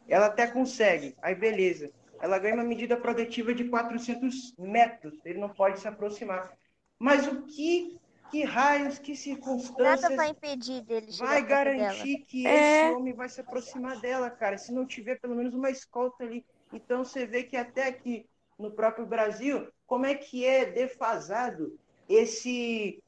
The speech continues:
Speaker 1: como é defasado, cara, o nosso sistema penal. Nesse sentido, aí vai lá, você libera uma, uma medida protetiva. Aí o fato dela ter medo.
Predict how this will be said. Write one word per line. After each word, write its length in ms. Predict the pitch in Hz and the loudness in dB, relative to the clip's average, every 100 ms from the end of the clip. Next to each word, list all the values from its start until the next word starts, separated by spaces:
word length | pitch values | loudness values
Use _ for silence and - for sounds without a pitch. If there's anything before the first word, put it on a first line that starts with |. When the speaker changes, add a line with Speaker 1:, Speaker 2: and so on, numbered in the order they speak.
| _ _ | _ _
Speaker 1:
como 160 | 254 269 | -8 -6
é 80 | |
defasado, 800 | 240 262 262 277 233 196 254 226 | -2 -4 -2 -2 -2 0 0 0
cara, 240 | 214 208 190 | -2 -2 -2
o 40 | |
nosso 240 | 214 220 220 | -4 -8 -14
sistema 360 | 202 - 214 | -12 -8 -8
penal. 480 | 214 220 202 185 170 _ - | -6 -8 -6 -6 -8 _ -4
Nesse 240 | 240 247 | -4 -4
sentido, 480 | - 269 254 254 247 | -6 -8 -6 -4 -2
aí 100 | 247 | -2
vai 160 | 247 | 0
lá, 80 | 240 | -2
você 280 | 220 220 233 | -2 -4 -6
libera 300 | 226 202 240 | -4 -2 -2
uma, 140 | 240 233 | -2 -4
uma 220 | 202 226 | -4 -6
medida 400 | 226 208 214 247 | -6 -6 -4 -4
protetiva. 640 | 254 254 247 247 220 185 - _ - | -2 -2 -2 -4 -6 -6 -6 _ 0
Aí 300 | 208 220 269 | 4 4 2
o 60 | 269 | -4
fato 320 | 269 254 - | -4 -4 -4
dela 200 | 240 240 | -6 -6
ter 260 | - 277 269 | -6 -6 -2
medo. 460 | 226 196 - 139 | 0 0 0 -10